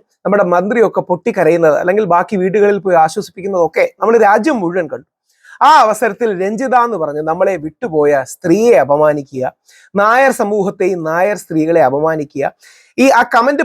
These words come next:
പറയാൻ പോലും കൊള്ളില്ല. ഞാൻ അതിന്റെ ഒരു സ്ക്രീൻഷോട്ടോ സാധനങ്ങളോ തംബ്നെയിലോ ഒക്കെ ഇടാം. പക്ഷേ വെളിയിൽ പറയാൻ പോലും കൊള്ളാത്ത അതിവൃത്തികെട്ട കാര്യം വെച്ച് ഇയാളെ പിരിച്ച്, സസ്പെൻഡ് ചെയ്താൽ പോരാ, നൂറ് ശതമാനം പിരിച്ചുവിടണം. അറസ്റ്റിലായി എന്നാണ് ഞാൻ മനസ്സിലാക്കുന്നത്.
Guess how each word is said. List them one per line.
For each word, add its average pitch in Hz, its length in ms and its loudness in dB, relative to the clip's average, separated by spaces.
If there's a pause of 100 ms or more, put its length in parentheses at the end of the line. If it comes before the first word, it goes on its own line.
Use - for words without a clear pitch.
പറയാൻ 269 280 2
പോലും 269 220 0
കൊള്ളില്ല. 185 340 0
ഞാൻ 180 200 0
അതിന്റെ 208 220 -4
ഒരു 202 100 -6
സ്ക്രീൻഷോട്ടോ 220 560 -2
സാധനങ്ങളോ 202 540 2
തംബ്നെയിലോ 214 380 2
ഒക്കെ 202 120 -4
ഇടാം. 170 300 2
പക്ഷേ 214 320 -4 (380)
വെളിയിൽ 226 280 4 (120)
പറയാൻ 240 440 2
പോലും 240 280 0
കൊള്ളാത്ത 180 600 0
അതിവൃത്തികെട്ട 196 1000 -2 (480)
കാര്യം 180 280 2
വെച്ച് 160 240 -4 (360)
ഇയാളെ 269 300 2
പിരിച്ച്, 254 540 -2
സസ്പെൻഡ് 294 400 -2
ചെയ്താൽ 262 180 2
പോരാ, 185 280 2
നൂറ് 294 400 0
ശതമാനം 247 460 2
പിരിച്ചുവിടണം. 220 640 -4
അറസ്റ്റിലായി 247 460 2
എന്നാണ് 240 220 0
ഞാൻ 220 120 0
മനസ്സിലാക്കുന്നത്. 147 640 -4